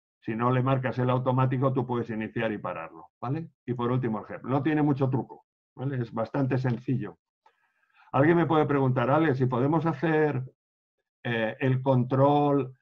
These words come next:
del transverter para hacer tele-, eh, digo, S S B, por ejemplo?". La respuesta es sí a medias, ¿vale? Y sí a medias porque si yo le doy a external radio,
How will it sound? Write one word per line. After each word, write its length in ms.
del 320
transverter 1000
para 220
hacer 680
tele-, 400
eh, 120
digo, 720
S 220
S 200
B, 360
por 160
ejemplo?". 560
La 120
respuesta 720
es 160
sí 220
a 100
medias, 600
¿vale? 260
Y 260
sí 140
a 80
medias 420
porque 340
si 160
yo 120
le 100
doy 160
a 60
external 520
radio, 580